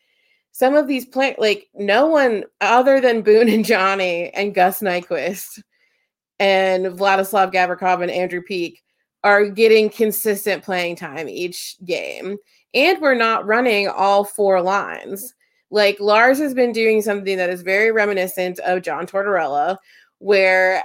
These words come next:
after the first period, he basically sits a line. And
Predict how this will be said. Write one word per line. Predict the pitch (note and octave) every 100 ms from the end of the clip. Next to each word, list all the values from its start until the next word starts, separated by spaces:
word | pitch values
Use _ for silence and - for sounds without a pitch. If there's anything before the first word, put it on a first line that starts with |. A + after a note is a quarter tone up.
| - _
after | F3+ F#3 G#3 A3
the | A3
first | G#3+ G3+ G#3 -
period, | A3 F#3+ F3+ F3 F3
he | F3+ G3+ F#3+
basically | F#3+ G3 G#3 G3+ G3+ G3 F#3+ F3+ - _ _
sits | D3+ - - A3+ F3 -
a | F#3
line. | F3 D3 D#2+ D2+ F3+ G3+ F3+ _ _ _ _ _ _ _ _ _ -
And | G#3+ G3+ G3+ G3 F3+ -